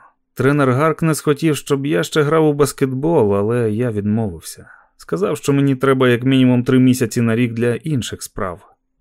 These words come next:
Тренер пішов, хитаючи головою над тим сумним станом, в якому нині, в цю епоху виродження, перебуває молодь. Іноді я ходив на танці,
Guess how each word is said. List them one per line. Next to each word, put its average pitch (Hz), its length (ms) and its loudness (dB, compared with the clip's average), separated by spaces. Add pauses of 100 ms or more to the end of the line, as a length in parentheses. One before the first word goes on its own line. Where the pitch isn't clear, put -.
Тренер 147 400 -2
пішов, 127 500 0
хитаючи 104 540 2
головою 107 520 2
над 98 260 -2
тим 156 220 -4
сумним 131 360 2
станом, 123 540 -2
в 95 60 -4
якому 123 420 2
нині, 110 540 0
в - 60 -18
цю 143 260 -2
епоху 120 400 -2
виродження, 107 720 -2
перебуває 95 760 -4
молодь. 92 600 -8 (640)
Іноді 135 560 -2
я 170 160 -2
ходив 180 280 -2
на 151 160 0
танці, 127 680 -4